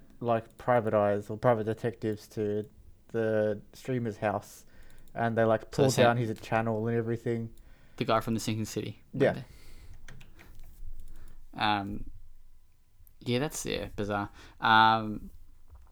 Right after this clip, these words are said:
Speaker 2: so yeah, uh, only a few outlets got access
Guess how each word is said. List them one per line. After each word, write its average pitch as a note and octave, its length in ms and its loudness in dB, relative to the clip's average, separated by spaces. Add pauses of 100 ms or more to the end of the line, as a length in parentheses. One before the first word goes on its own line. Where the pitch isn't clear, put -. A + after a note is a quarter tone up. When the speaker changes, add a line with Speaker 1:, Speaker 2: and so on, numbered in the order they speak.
(140)
Speaker 2:
so - 140 0
yeah, C3+ 200 4 (100)
uh, A2 400 4 (520)
only C3 200 6
a A#2+ 40 4
few A#2+ 540 2
outlets A#2+ 400 2
got A#2+ 220 2
access - 500 -2